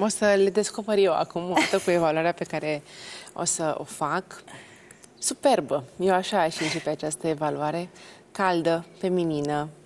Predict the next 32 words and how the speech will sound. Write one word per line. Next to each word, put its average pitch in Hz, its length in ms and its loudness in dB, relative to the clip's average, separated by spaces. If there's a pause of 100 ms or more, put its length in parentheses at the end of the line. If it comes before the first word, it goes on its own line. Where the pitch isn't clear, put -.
deschisă 147 720 -4
și 180 160 -10
foarte 214 300 -2
curajoasă. 170 760 -4
Cât 175 160 -4
despre 170 400 0
chestiunea 180 560 0
cu, 180 160 -6
uh, 156 460 0 (100)
masculinitatea 156 840 -2
și - 140 -2
cu - 120 -8
puterea, 175 560 0 (640)
eu 208 560 2 (200)
o - 60 -4
să 165 140 0
spun 180 300 -2
doar 185 220 4
că 185 140 -4
am 160 380 0
avut 160 340 -2
în 160 120 -8
această 139 320 -6
seară 151 280 0
în 143 120 0
fața 143 300 -4
ochilor 135 320 -6
mei 135 300 -4 (360)
o - 80 -8
femeie 170 560 -2 (540)
superbă, 185 800 0 (200)
caldă 175 480 0